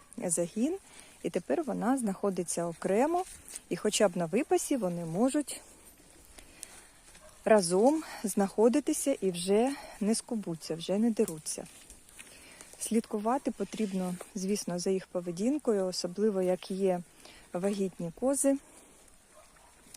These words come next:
тому що є ті, що і вреднічають,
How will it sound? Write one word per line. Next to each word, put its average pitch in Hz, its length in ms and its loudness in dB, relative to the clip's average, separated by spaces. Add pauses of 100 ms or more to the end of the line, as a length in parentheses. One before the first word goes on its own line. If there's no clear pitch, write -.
(160)
тому 214 280 2
що 185 320 -2 (480)
є 208 600 4 (380)
ті, 202 200 2
що 180 400 -2
і 180 120 0
вреднічають, 269 960 2